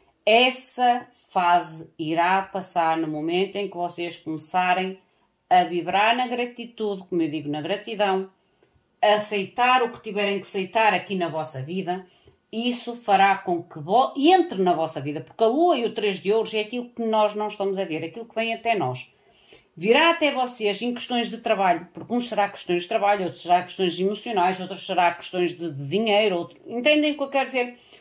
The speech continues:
O três de ouros é a recompensa sobre o nosso esforço, é a nossa dedicação, é as novas parcerias, é o novo trabalho, é o novo grupo, eh, social na nossa vida,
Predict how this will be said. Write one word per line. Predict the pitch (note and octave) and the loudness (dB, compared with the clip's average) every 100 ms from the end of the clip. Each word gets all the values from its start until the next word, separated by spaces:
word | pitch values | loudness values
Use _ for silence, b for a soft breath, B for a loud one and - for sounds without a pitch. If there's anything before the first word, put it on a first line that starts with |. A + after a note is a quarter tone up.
| b | b
O | G#3+ | -8
três | A3 E4 G4 F#4+ B3 | 2 4 6 4 0
de | G#3 A3 | 0 2
ouros | C4 G3 B2+ B2 - b b b _ _ | 4 0 -4 -10 -16 b b b _ _
é | C4+ D#4+ F4+ F4 - | 4 8 6 4 0
a | C#4+ C4+ | 0 2
recompensa | C4+ D4 D4 D4 C#4+ D4 D4 C#4+ | 0 -2 2 2 2 0 0 -2
sobre | C#4 B3 B3+ | -2 -2 2
o | |
nosso | B3 B3+ B3+ | 4 4 2
esforço, | - - F#3 F#3 - B2+ - b b b | -10 0 0 0 -8 -12 -12 b b b
é | A3+ C4+ | 4 4
a | |
nossa | C#4 B3 C4 C4+ A#3+ | 4 4 2 0 -4
dedicação, | A3 A#3+ C4+ - F#3+ F3 E3 - | -4 -8 -8 -6 -2 0 -2 0
é | A#3+ | 2
as | B3+ A3+ | 2 0
novas | A3+ A#3 A#3+ | 2 2 0
parcerias, | - A#3 - G3 G3+ E3+ D3 - | -4 -6 -4 -8 -4 -4 -4 -4
é | G#3 | 0
o | A3 A3+ | 2 2
novo | G#3 G#3+ F#3 | 2 2 0
trabalho, | - G3 E3 F3 E3 C3+ - | 0 0 2 4 2 0 -4
é | G#3 | 0
o | A3 | 2
novo | A3+ A#3+ G#3 E3+ | 2 0 -2 -2
grupo, | F3 G3+ B3 A#3+ - C#3+ C3 b b b _ | -2 2 2 0 -8 -10 -10 b b b _
eh, | G3+ G3 F#3 F3 E3+ | 6 6 6 4 4
social | E3 - A3 - G#3+ G#3 G#3+ A3 | 0 -10 -12 -2 2 4 4 2
na | G3+ E3+ | 4 2
nossa | D#3+ C#3 C#3 | 2 -2 -10
vida, | C#3 C3+ A#2+ | -8 -8 -8